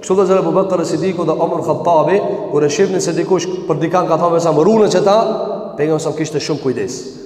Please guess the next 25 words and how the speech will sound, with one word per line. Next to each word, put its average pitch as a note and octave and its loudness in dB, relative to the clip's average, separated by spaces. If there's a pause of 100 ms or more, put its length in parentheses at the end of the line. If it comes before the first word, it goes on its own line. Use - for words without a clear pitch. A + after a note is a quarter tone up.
Për C3+ -4
këtë E3+ 2
arsye, E3 0
vëllezër, E3 2 (280)
prej D3+ 0
porosive D#3+ 2
që D3+ 0
pejgamberi D#3 2
sallallahu D3+ 0
alaihi - -
wasallam D#3 -8
i D3 -2
ka C#3+ 0
lënë, F3+ 0
ka C#3+ 0
qenë D#3 -2
edhe E3+ 2 (340)
disa E3+ 0
prej D#3 -2
emrave E3 0 (180)
të D3+ -2
veçantë D3+ 0
që D3+ 2
i D3 2
ka D3 2